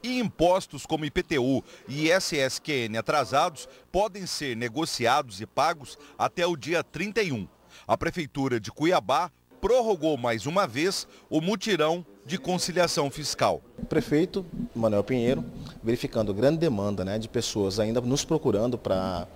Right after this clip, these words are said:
Speaker 2: regularizar a sua situação financeira perante o município de Cuiabá, resolveu dar mais essa chance pro contribuinte,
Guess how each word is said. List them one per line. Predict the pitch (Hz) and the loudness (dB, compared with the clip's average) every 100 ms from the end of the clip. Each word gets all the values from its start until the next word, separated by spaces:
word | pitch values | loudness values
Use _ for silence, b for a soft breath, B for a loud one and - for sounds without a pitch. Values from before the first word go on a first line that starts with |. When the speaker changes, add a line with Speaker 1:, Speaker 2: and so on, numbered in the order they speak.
| B B | B B
Speaker 2:
regularizar | - 143 151 135 101 104 120 - B B | 2 4 4 4 2 -2 -2 -8 B B
a | 101 | -6
sua | - 95 | -4 -4
situação | - 110 90 | -4 -4 -4
financeira | 104 117 - 127 143 175 - - - | -2 -2 4 6 6 2 -12 -20 -8
perante | 123 95 - | -4 -4 -4
o | |
município | 104 101 - | -4 -4 -6
de | 104 | -6
Cuiabá, | 117 135 135 131 B B B | 0 4 4 2 B B B
resolveu | 147 170 165 127 160 | -2 0 2 2 2
dar | 131 135 | 0 0
mais | 135 165 - | 0 -2 -4
essa | 180 | -6
chance | - 139 143 | -2 -2 -2
pro | - | -4
contribuinte, | - - 127 117 104 143 - | -4 0 2 2 0 -2 -6